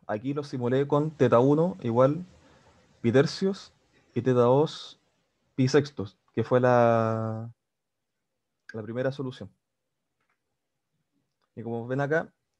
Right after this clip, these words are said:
eh, obtuve la, la matriz de transformación. Y esta, esta, este vector de acá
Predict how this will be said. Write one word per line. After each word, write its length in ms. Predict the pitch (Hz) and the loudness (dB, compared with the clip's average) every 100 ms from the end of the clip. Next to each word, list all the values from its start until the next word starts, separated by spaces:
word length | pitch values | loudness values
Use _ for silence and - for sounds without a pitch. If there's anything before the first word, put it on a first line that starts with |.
| _ | _
eh, 120 | 110 107 | -10 -10
obtuve 340 | - 135 131 | -8 -8 -4
la, 1040 | 123 117 113 107 107 104 101 95 - - 127 | -2 0 0 2 2 2 0 -2 -4 -6 -6
la 80 | 107 | -6
matriz 240 | 107 131 | -6 -8
de 60 | 123 | -8
transformación. 640 | 120 - 110 107 123 175 _ _ _ _ _ _ _ _ _ _ _ _ _ - | -10 -10 -12 -10 -10 -10 _ _ _ _ _ _ _ _ _ _ _ _ _ -6
Y 100 | 123 | -4
esta, 260 | 139 156 143 | 0 2 2
esta, 600 | 160 156 151 147 147 143 | 0 -4 -4 -2 -2 -4
este 180 | 139 | -6
vector 280 | 139 139 147 | -8 -8 -8
de 80 | 156 | -6
acá 220 | 165 214 | -8 -10